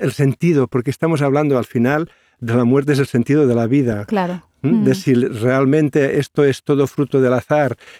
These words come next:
Speaker 1: y que todo es, ah, pura mecánica, o si realmente hay un
Speaker 2: Hay un
Speaker 1: propósito
Speaker 2: sentido,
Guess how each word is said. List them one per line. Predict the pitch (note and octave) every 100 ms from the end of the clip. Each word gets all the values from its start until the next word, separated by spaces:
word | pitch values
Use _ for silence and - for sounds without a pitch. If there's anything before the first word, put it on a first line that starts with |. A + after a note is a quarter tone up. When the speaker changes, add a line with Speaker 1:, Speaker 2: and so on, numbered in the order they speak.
| -
Speaker 1:
y | A#2+
que | C3+
todo | A#2+ C#3 C#3 C3 B2+
es, | B2 B2 B2
ah, | B2+ A#2+
pura | A2+ C3 C3
mecánica, | B2+ B2+ C#3+ D3 B2+ E3+ - - _ -
o | C#3+
si | - C#3+
realmente | C3 C3+ C3 C#3 C#3+ C#3+
hay |
un | C#3+
Speaker 2:
Hay |
un | C#3
Speaker 1:
propósito | C3+ G3+ G3+ F#3 E3
Speaker 2:
sentido, | G#3 A3+ G#3